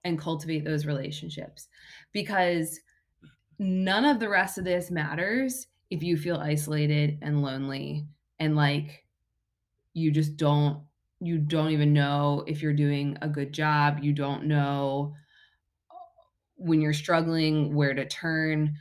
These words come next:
Like, the value of having people that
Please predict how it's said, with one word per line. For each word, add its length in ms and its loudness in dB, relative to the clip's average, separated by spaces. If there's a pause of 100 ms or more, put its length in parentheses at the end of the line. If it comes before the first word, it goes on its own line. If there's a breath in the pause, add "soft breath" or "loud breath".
(220 loud breath)
Like, 360 0 (240)
the 180 0
value 840 0 (100)
of 120 -2
having 800 0 (640)
people 720 -2
that 280 -2